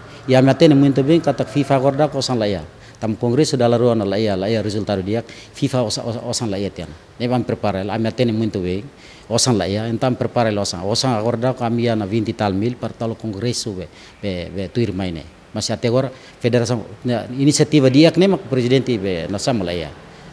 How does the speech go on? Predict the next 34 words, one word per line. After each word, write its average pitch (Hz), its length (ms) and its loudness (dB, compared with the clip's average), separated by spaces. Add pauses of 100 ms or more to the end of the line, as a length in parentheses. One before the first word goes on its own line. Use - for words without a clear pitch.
eh, 92 140 -4
Federação 110 400 -4
Futebol 104 260 -6
Timor-Leste 104 400 -6
Malaya, 98 320 -4
secretário-geral 101 640 -6
Malaya. 78 340 -10 (380)
E 117 60 0
agora 123 220 4
lá, 127 240 4
dá, 131 220 2
né, 147 220 -4 (200)
se - 140 -2
o 127 80 8
alu-, 123 320 4
alu 120 220 2
fala 127 160 2
atividade 117 400 2
de - 20 -4
selo, 151 260 2
mas 143 140 -4
lá 120 140 -2
concentração, 123 680 -2
ba, 123 200 -2 (200)
a 110 80 -8
te - 80 -10
preparar 113 320 0
congresso, 110 420 -2
né. 90 120 -6 (260)
A 123 200 4
atli 135 180 2
utama, 175 360 2
Cabo 120 200 2
Rona, 101 320 -2